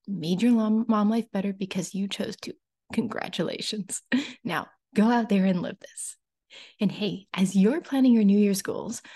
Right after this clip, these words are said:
don't forget to lock in your own coaching support.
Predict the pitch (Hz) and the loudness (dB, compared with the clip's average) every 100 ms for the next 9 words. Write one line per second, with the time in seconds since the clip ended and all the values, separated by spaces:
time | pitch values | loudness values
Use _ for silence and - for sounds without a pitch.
0 | - 185 254 415 403 320 302 233 208 196 | -10 0 0 0 -4 -4 -4 -2 0 0
1 | 202 180 175 185 - 180 175 - 190 - | 0 0 0 -2 -2 -4 -4 -8 -10 -12
2 | - | -14